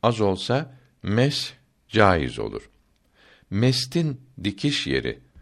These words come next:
uzun sökülse fakat açılmayıp ayak görünmese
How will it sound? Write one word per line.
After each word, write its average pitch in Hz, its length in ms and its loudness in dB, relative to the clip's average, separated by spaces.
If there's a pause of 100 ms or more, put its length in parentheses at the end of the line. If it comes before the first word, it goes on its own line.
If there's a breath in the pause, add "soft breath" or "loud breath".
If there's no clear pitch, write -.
(240 soft breath)
uzun 110 320 2
sökülse 65 680 -4 (420 soft breath)
fakat 107 320 2
açılmayıp 117 680 0 (720 soft breath)
ayak 107 380 4
görünmese 120 760 0